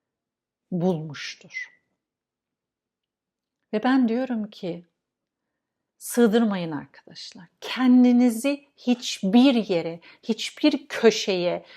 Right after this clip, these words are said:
hiçbir zemine, hiçbir, hiçbir yere sığdırmayın. Çünkü o sevgi akışı bir yere sığabilecek,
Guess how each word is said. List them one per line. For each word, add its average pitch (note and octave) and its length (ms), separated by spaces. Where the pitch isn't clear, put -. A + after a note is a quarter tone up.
hiçbir B3 540
zemine, G3 840
hiçbir, C4 800
hiçbir B3+ 460
yere G#3+ 240
sığdırmayın. F#3+ 880
Çünkü D4 560
o B3+ 100
sevgi A#3 680
akışı A#3+ 840
bir G3 180
yere C#4 360
sığabilecek, A3+ 1120